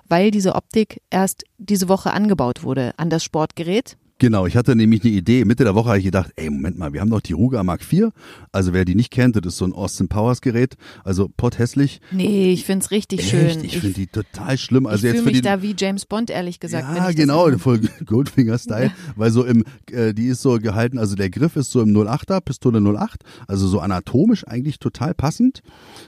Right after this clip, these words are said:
Speaker 2: Aber halt vorne, der Lauf ist halt dann so, also mir gefällt es gar nicht. Sehr futuristisch, dieses Gerät,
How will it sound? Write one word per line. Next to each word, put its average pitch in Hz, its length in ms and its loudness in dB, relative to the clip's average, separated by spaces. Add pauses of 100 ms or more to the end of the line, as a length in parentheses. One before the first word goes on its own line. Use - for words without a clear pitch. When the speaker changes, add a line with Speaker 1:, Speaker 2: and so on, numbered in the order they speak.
(120)
Speaker 2:
Aber 120 400 0
halt 127 160 0
vorne, 127 420 2
der 120 140 0
Lauf 117 420 -2
ist 123 180 -4
halt 120 200 -6
dann 120 100 -2
so, 117 200 -4
also 120 180 0
mir 139 160 6
gefällt 123 320 0
es - 120 -8
gar 104 220 -2
nicht. 185 300 0 (340)
Sehr 123 160 4
futuristisch, 143 640 0
dieses 160 280 -6
Gerät, 127 360 0